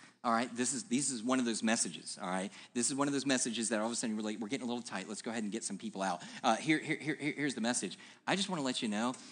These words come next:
if you came here and you're coming to church and all it is is a religion to you, checking off a bunch of boxes, thinking that this is what gets you into God and the right thing, you're wasting your time. Go hunt somewhere.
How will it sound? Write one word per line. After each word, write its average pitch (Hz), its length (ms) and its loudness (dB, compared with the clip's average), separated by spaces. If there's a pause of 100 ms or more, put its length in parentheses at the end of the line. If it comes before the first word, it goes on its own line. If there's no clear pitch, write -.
(140)
if 117 160 -4
you 156 160 2
came 156 380 -4
here 160 340 -4
and 107 120 -2
you're 139 100 0
coming 139 440 -4
to 131 80 -4
church 117 480 -6
and 110 100 -4
all 120 220 -4
it 131 80 -6
is 120 180 -2
is 110 40 -4
a 90 60 -6
religion 104 380 -4
to 120 80 -4
you, 123 160 0
checking 123 360 -6
off 117 220 -6
a 101 40 -10
bunch 104 200 -4
of 101 100 -8
boxes, 101 460 -4 (240)
thinking 147 400 -2
that 101 220 -4
this 131 200 0
is 139 60 -6
what 113 220 -4
gets 113 280 -2
you 123 160 -2
into 123 500 0
God 123 180 0
and 120 100 0
the 117 40 -2
right 120 140 -2
thing, 131 160 -2 (180)
you're 156 160 0
wasting 123 360 0
your 110 100 -2
time. 120 220 0 (220)
Go 147 120 2
hunt 120 260 -4
somewhere. - 420 -4